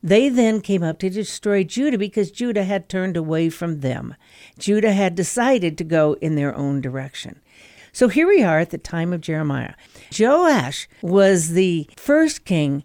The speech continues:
who Jeremiah prophesied under, and he was a good king. Then after him, there were four kings who were evil. These were the ones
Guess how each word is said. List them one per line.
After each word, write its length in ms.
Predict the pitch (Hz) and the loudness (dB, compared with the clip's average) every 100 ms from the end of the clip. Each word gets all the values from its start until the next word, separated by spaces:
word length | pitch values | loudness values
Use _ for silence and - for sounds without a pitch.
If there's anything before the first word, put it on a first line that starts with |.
| _ | _
who 440 | - 208 196 180 | 0 4 4 2
Jeremiah 540 | 170 202 202 185 190 165 | 0 0 2 2 0 -4
prophesied 580 | - 214 233 202 151 143 | -4 -4 -4 -2 -2 -2
under, 260 | 139 147 | -4 -4
and 200 | - 170 | -4 -4
he 300 | 165 311 381 | -4 -2 -2
was 240 | 262 151 160 | -2 -4 -6
a 40 | |
good 260 | - 196 170 | -2 -2 -2
king. 260 | 147 - - _ - - _ | -10 -10 -16 _ -20 -20 _
Then 240 | 180 247 240 | 2 2 2
after 480 | 208 247 311 - | 0 0 0 0
him, 260 | 175 180 180 | 0 0 2
there 140 | 175 | 2
were 160 | 170 160 | 0 -2
four 340 | - 190 180 | -4 -2 0
kings 440 | 175 - 147 156 - | -2 -4 -4 -4 -4
who 120 | 202 | -4
were 240 | 190 196 - | -2 -2 0
evil. 420 | 254 294 175 - _ _ _ | 0 0 -2 -12 _ _ _
These 380 | 165 220 339 320 | -4 0 0 0
were 100 | 262 | 0
the 100 | 202 | 0
ones 360 | 165 151 151 | 0 0 -2